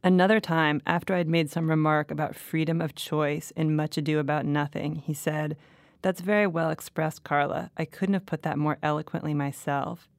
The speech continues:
This made me very happy. But I didn't delude myself. I wasn't the kind of student who would get a first-class mark.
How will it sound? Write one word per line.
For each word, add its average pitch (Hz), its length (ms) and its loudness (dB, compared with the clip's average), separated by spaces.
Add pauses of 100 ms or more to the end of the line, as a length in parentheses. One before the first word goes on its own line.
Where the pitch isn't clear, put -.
(500)
This - 220 -4
made 185 180 2
me 202 120 2
very 151 340 -2
happy. 147 680 -4 (680)
But 170 120 4
I 170 80 6
didn't 190 300 2
delude 143 420 -2
myself. 143 640 -4 (180)
I 175 60 2
wasn't 190 280 4
the 226 60 0
kind 175 220 0
of 151 100 0
student 143 380 -2
who 147 80 -6
would 143 120 -2
get 147 140 -2
a 143 40 -6
first-class 147 760 -6
mark. 143 480 -2